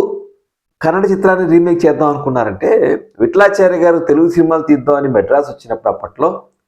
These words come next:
ఆయన కలిసింది నాగిరెడ్డి గారే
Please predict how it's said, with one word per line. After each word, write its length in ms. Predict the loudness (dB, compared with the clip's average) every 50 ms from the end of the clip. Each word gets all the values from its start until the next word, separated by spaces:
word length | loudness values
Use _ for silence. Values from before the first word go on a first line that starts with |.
| _ _ _ _ _ _ _ _ _ _ _ _ _ _ _ -6
ఆయన 200 | -4 -2 -2 -4
కలిసింది 480 | -2 -2 -2 -2 -2 -2 -2 0 0 0
నాగిరెడ్డి 500 | 0 -2 -2 -2 0 0 0 0 2 2
గారే 460 | 2 2 2 0 -2 -4 -6 -10 _